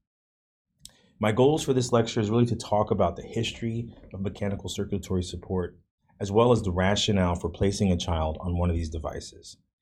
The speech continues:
and to give you some of the options that we have available. So starting back in the early nineteen sixties, there were initial attempts to place patients on ventricular assist device, but it wasn't until the end of the nineteen sixties or nineteen sixty-six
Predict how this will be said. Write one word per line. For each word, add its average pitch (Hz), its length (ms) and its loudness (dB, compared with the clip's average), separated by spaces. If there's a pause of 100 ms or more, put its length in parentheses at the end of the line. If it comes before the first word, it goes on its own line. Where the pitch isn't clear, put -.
(140)
and 123 140 0
to 131 100 2
give 117 220 4
you 101 120 4
some 95 220 2
of 90 80 4
the 90 120 2
options 85 380 0
that 82 120 -2
we 82 80 -4
have 78 180 -2
available. - 540 -10 (2000)
So 117 280 2
starting 175 360 6
back 131 200 4
in 107 100 4
the 104 80 2
early 104 280 4
nineteen 107 400 4
sixties, 87 640 -4 (420)
there 104 120 2
were 131 340 6
initial 110 500 4
attempts 92 520 0
to - 120 -4
place 101 300 0
patients 92 460 -2
on 87 120 -2
ventricular 85 440 -4
assist 82 320 -8
device, 80 420 -10 (360)
but 101 100 -4
it 101 80 0
wasn't 120 280 4
until 104 220 -2
the 90 260 -8
end 120 200 4
of 110 40 2
the 98 60 0
nineteen 92 340 -2
sixties 82 360 -8
or - 20 -6
nineteen 92 300 -2
sixty-six - 720 -6